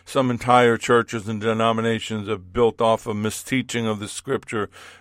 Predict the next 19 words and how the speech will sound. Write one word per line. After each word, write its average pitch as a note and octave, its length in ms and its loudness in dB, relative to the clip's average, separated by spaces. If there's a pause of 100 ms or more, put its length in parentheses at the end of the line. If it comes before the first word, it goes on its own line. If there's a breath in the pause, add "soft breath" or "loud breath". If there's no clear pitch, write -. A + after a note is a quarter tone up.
when B2 120 0
he A#2+ 80 2
says, A#2+ 260 0
"I A#2 80 6
tell D3 260 2
you C#3 200 0
that A#2 320 2
you A#2+ 200 0
are A2 140 6
Peter," A2+ 400 -2
which G2+ 220 -6
in A2 80 -2
the G#2+ 100 -2
Greek B2 380 -4
is G#2 120 -10
Petros, G#2+ 760 -2 (280 soft breath)
a A2 60 2
large A#2+ 500 4
peak, A#2+ 260 -6